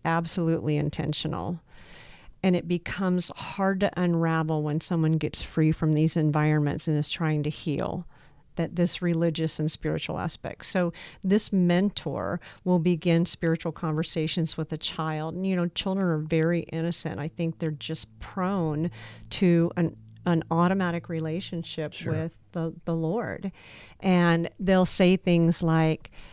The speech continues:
Speaker 1: you know, "What do you think about Jesus? And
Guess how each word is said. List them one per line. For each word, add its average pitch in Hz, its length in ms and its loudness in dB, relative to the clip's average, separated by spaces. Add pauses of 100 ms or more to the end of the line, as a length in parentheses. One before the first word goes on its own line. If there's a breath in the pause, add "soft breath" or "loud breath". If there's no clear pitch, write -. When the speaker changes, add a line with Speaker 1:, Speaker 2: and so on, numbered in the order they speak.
(600 soft breath)
Speaker 1:
you 190 100 2
know, 165 240 6 (360)
"What 185 180 8
do 196 80 6
you 202 80 6
think 185 180 4
about 165 240 -4
Jesus? - 760 -4
And 117 260 -8